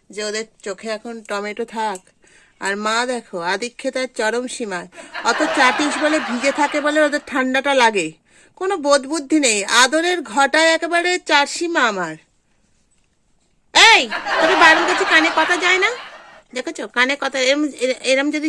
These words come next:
জিভ দিয়ে চাটে, ভিজে থাকে না? দেখো চোখগুলো কি হয়ে অবস্থা হয়েছে বন্ধুরা। আর এই মা আদিক্ষেতার চরম সীমায়। যা না,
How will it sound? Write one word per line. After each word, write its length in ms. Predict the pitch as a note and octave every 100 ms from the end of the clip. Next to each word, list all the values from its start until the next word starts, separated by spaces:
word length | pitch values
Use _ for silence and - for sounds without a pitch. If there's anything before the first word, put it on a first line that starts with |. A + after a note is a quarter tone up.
| A#3+
জিভ 160 | C4 A#3+
দিয়ে 140 | C#4+ D4+ - -
চাটে, 300 | B3+ A#3+ C4+ B3+ G#3
ভিজে 220 | B3 C4+ C4+
থাকে 180 | C#4+ D4+ E4+
না? 60 | F#4 - - _ A3+
দেখো 200 | A#3+ D#4 -
চোখগুলো 380 | C#4 B3 D4 D4 D4
কি 80 | D4 C4+
হয়ে 160 | B3 A#3+ A#3
অবস্থা 320 | B3+ - D4
হয়েছে 240 | C#4+ C4+ C#4+ C4
বন্ধুরা। 360 | B3+ C4 C#4+ E4 _ _ _ _ _ _ -
আর 100 | B3 C#4+
এই 60 | D4+
মা 100 | C#4+ D#4 C#4
আদিক্ষেতার 560 | C#4 D#4 - F4 E4+ E4 -
চরম 260 | D4+ D#4 E4
সীমায়। 240 | D#4 C#4 B3+
যা 60 | E4+
না, 60 | G4